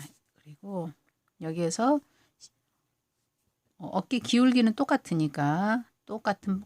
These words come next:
같은 방법으로, 자,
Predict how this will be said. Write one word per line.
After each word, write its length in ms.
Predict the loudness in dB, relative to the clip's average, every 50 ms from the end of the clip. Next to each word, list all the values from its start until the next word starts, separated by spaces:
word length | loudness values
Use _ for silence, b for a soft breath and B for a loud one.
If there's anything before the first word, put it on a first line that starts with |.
| _
같은 400 | -6 -6 -6 -2 0 0 2 4
방법으로, 720 | 4 2 2 2 0 0 0 0 -2 0 0 2 0 0 -2 _ -14 -16 -16 _ -20 -20 _ _ _ _ _ _ _ _ _ _ _ _ _ _ _ _ _ _ _ _ _ _ _ _ _ _ _ _ _ _ _
자, 100 | b b